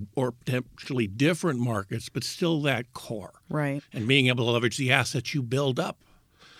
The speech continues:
Speaker 1: So you build a design team, you deal, build a set of programs. I don't know for sure, but I would bet Paul has a group of programmers that have probably, at least some of, have probably followed him through
Speaker 2: Right.
Speaker 1: two or three of these ventures.
Speaker 2: Yeah,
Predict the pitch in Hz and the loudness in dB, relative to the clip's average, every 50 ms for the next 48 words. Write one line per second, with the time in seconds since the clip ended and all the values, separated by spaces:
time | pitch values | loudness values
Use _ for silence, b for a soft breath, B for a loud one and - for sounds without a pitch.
0 | b b - - 123 107 107 107 104 98 107 107 90 131 139 131 117 131 107 120 | b b -6 -2 0 0 2 2 2 2 2 2 2 2 2 4 4 2 2 2
1 | 123 101 131 120 127 127 120 123 120 - 117 107 95 95 95 101 98 117 120 120 | 2 4 4 6 8 8 6 6 4 0 0 0 0 0 -2 -2 0 0 0 0
2 | 135 120 120 120 123 - _ - 127 131 131 123 131 - - 127 - - 139 131 | 0 -2 -6 -8 -10 -10 _ -2 0 2 2 2 2 0 0 -2 -2 0 0 2
3 | 123 120 104 92 B B B B B B B B - 208 214 180 160 135 120 113 | 2 2 0 -2 B B B B B B B B 6 8 8 8 8 8 6 4
4 | 110 120 147 160 175 - - 220 226 214 B B B B B - 139 143 185 214 | 4 4 4 2 0 0 2 2 2 2 B B B B B 0 2 2 4 4
5 | 233 214 143 104 113 - _ 123 117 170 - - _ _ - - - 107 127 143 | 2 2 0 -2 -4 -4 _ 0 0 0 0 -4 _ _ -12 -6 -2 0 0 2
6 | 160 233 302 330 - _ _ _ _ _ _ _ _ _ - - 143 160 165 202 | 0 0 -4 -8 -14 _ _ _ _ _ _ _ _ _ 0 4 4 4 4 4
7 | 156 139 175 180 - - - - 175 180 226 269 226 123 95 90 95 92 98 98 | 4 4 4 4 4 -2 -2 0 2 2 2 2 0 -2 -2 -2 -4 -6 -6 -8
8 | - - - 143 123 123 131 - - - 135 156 160 156 156 131 123 131 135 135 | -10 -2 0 0 2 2 0 0 -2 -2 2 4 4 4 4 2 4 4 4 4
9 | 135 131 123 - - - 180 202 214 147 120 113 123 127 117 - 139 131 131 135 | 4 4 2 2 2 2 4 6 6 6 4 4 2 0 0 2 0 0 2 2
10 | 120 - - 139 139 135 135 127 127 120 113 - - - 208 196 151 - - - | 0 0 2 2 2 2 2 2 2 2 2 0 0 2 4 4 4 2 0 -8
11 | - - 160 151 151 143 - 190 120 110 - - 113 107 104 95 92 98 87 - | -8 -4 -2 0 2 2 2 2 2 0 0 0 0 2 2 2 0 -2 -4 -2
12 | 110 90 90 160 175 160 | -4 -2 2 2 2 2